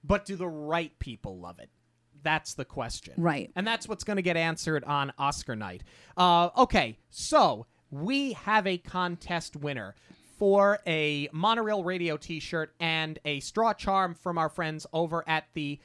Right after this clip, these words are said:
Speaker 1: Hidden Mickey Supply Co. Thank you for everybody that entered. The winner on Instagram is Clem Bums.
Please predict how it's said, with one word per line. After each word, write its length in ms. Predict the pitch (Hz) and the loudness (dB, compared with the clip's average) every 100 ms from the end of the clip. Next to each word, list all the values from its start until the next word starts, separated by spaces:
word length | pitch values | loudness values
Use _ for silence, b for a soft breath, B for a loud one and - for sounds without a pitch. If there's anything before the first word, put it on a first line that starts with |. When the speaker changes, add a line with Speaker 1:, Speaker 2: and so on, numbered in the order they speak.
| b b | b b
Speaker 1:
Hidden 380 | - 262 262 220 | -2 -2 0 -2
Mickey 260 | 208 - 180 | -4 -4 -6
Supply 500 | - 151 - 208 208 | -6 -6 2 4 4
Co. 420 | - 208 208 196 b b b b - | 4 4 4 2 b b b b -2
Thank 240 | 233 240 | -2 0
you 80 | 233 | -2
for 220 | - 190 - | -2 -4 0
everybody 760 | 262 247 208 180 175 160 156 - | 0 0 0 2 2 0 -2 -6
that 380 | 135 147 139 - - | -4 -2 -2 -4 0
entered. 520 | 202 208 220 208 196 b b b | 0 2 2 2 0 b b b
The 260 | - 170 196 | 0 2 2
winner 600 | 165 190 294 180 110 107 - _ _ _ | 2 2 4 4 2 -6 -16 _ _ _
on 180 | 185 262 | 6 6
Instagram 840 | 269 262 - 165 156 135 104 90 104 _ _ _ | 4 -4 -4 -2 0 0 -2 -10 -18 _ _ _
is 460 | 233 269 233 170 - _ _ _ _ _ _ | 2 2 2 -2 -8 _ _ _ _ _ _
Clem 380 | - 214 214 | -2 0 0
Bums. 640 | 190 214 175 131 101 104 | 4 8 8 6 -4 -12